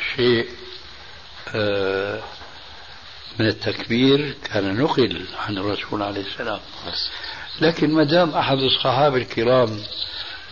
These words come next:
ثبت عنه هذا، فلا مانع من تقليده في هذه القضية من أجل إيش؟ تأليف قلوب الجماعة.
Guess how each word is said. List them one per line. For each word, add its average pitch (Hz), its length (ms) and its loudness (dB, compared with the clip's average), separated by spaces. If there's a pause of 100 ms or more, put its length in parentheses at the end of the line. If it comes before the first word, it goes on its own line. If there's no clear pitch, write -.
ثبت 151 360 6
عنه 117 600 4 (480)
هذا، 113 640 4 (640)
فلا 143 220 6
مانع 165 580 6 (720)
من 151 420 4 (800)
تقليده 131 1000 4 (120)
في 104 200 -2
هذه 120 260 2
القضية 127 640 0 (720)
من 135 180 0
أجل 151 600 8
إيش؟ 143 100 6 (520)
تأليف 143 600 2
قلوب 123 380 2
الجماعة. 101 580 0